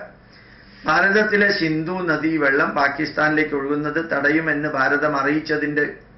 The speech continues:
തൊട്ടടുത്ത ദിവസങ്ങളിലാണ് ചൈനയിൽ നിന്ന് പ്രകോപനപരമായിട്ടുള്ള ഇപ്രകാരമുള്ള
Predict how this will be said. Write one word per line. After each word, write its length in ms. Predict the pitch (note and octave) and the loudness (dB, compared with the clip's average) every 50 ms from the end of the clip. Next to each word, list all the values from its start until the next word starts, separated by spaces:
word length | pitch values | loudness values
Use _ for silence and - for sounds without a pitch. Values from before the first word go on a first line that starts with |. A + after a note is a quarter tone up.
| - | -4
തൊട്ടടുത്ത 520 | E3+ D#3+ D3+ - - F3 D#3 C#3 - - D3 C#3 C#3 | -4 -4 -4 0 0 2 2 2 0 -4 -6 -4 -4
ദിവസങ്ങളിലാണ് 680 | C#3 C3+ C3+ D3 C#3+ C#3+ D3 C#3+ C3+ C3 C#3 D3 F#3 G3 F#3+ - - - - - - - - - - - - - - - - | -4 -4 -4 -6 -4 -2 0 0 2 2 2 2 2 0 0 -4 -10 -18 -20 -20 -20 -20 -20 -20 -20 -20 -20 -18 -6 -2 0
ചൈനയിൽ 440 | D#3 D#3+ D#3+ D#3+ E3 E3 D#3+ D#3 D3+ D3 | 2 2 2 4 4 2 2 2 0 0
നിന്ന് 180 | D3 C#3+ D3 C#3 C3 | -2 -4 -4 -2 -2
പ്രകോപനപരമായിട്ടുള്ള 1000 | C#3 C#3 C3 C#3 C#3+ C#3 C#3+ C#3+ C#3+ C#3 C#3+ C3+ C3+ C3+ C3+ C#3 C#3+ C#3+ - - - - - | -2 -2 0 -2 -2 0 0 -2 0 0 0 -2 -2 -2 0 -2 0 0 0 -2 -2 -2 -2
ഇപ്രകാരമുള്ള 680 | - - C#3+ C#3 C3+ C3+ C3+ C3 C3+ C3+ C3+ C3 | -4 -4 -2 -2 0 0 0 -2 -2 -2 -4 -4